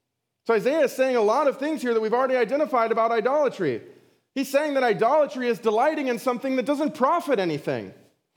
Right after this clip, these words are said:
In other words, idolatry doesn't have any lasting value. It doesn't really profit or gain us anything in this life now, and it certainly doesn't profit or gain us anything in eternity.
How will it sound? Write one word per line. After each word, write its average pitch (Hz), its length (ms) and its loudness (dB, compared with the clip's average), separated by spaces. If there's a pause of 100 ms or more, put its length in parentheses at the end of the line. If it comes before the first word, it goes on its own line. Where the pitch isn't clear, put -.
(380)
In 185 80 -2
other 311 160 2
words, 262 220 0
idolatry 285 520 0
doesn't 262 220 -4
have 277 200 0
any 277 120 0
lasting 262 500 -2
value. 220 640 0 (840)
It 190 60 -6
doesn't 269 260 -2
really 277 220 0
profit 277 540 -2
or 233 160 2
gain 233 380 -2
us 262 180 -2
anything 240 400 -4
in 233 120 -2
this 233 200 -2
life 220 300 0
now, 196 480 0 (240)
and 208 100 2
it 202 140 -2
certainly 294 580 0
doesn't 208 260 -2
profit 214 420 0
or 202 100 -2
gain 214 240 0
us 214 180 -6
anything 226 440 -2
in 220 140 -2
eternity. 233 640 -4